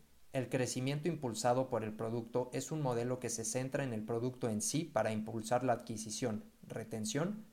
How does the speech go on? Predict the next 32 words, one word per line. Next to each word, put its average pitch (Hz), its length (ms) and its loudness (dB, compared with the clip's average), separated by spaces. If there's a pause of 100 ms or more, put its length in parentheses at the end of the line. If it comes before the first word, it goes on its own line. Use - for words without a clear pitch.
(120)
y 117 80 -2
expansión 113 580 -2
de 120 120 -2
clientes. - 520 -6 (300)
Con 120 160 2
un 131 100 2
modelo 131 300 6
de 113 100 4
negocio 110 400 0
moderno, 131 480 2 (340)
las 110 200 2
empresas 139 400 2
deben 135 240 2
proporcionar 117 680 0
una 123 160 2
valiosa 113 400 4
solución 107 540 -2
de 107 100 0
software 139 560 4
en 117 140 -2
alguno 131 360 0
de 113 100 2
los 110 120 0
dos 120 220 4
modelos, 110 560 -2
B 135 300 -2
two 123 180 -2
B 156 240 0 (140)
o 123 100 0
B 110 140 -2
two 131 180 -4
C, 156 340 0